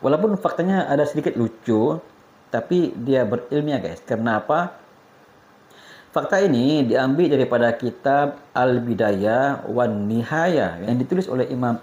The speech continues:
Ibnu Katsir. Itu yang telah pun, uh, diceritakan oleh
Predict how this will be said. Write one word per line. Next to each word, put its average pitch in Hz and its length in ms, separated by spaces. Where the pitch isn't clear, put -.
Ibnu 131 440
Katsir. 104 600
Itu 131 240
yang 127 240
telah 113 160
pun, 139 340
uh, 107 160
diceritakan 110 800
oleh 92 320